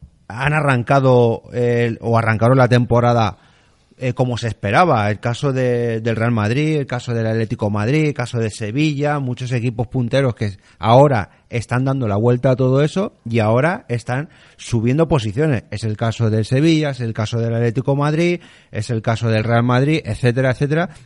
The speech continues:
Y contra eso también tiene que luchar el Valencia y también tiene que luchar contra el Eibar, contra el Getafe, equipos de la primera división que son equipos, bueno, que, que también tienen mucho que decir. Y yo creo que, aparte de todo eso, el Valencia, bueno, pues,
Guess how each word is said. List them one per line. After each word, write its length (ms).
Y 160
contra 340
eso 160
también 320
tiene 220
que 100
luchar 320
el 80
Valencia 580
y 180
también 400
tiene 260
que 80
luchar 400
contra 380
el 80
Eibar, 340
contra 260
el 60
Getafe, 580
equipos 600
de 120
la 120
primera 340
división 540
que 140
son 180
equipos, 540
bueno, 300
que, 120
que 220
también 320
tienen 260
mucho 280
que 100
decir. 420
Y 100
yo 140
creo 200
que, 200
aparte 360
de 80
todo 120
eso, 220
el 100
Valencia, 540
bueno, 220
pues, 280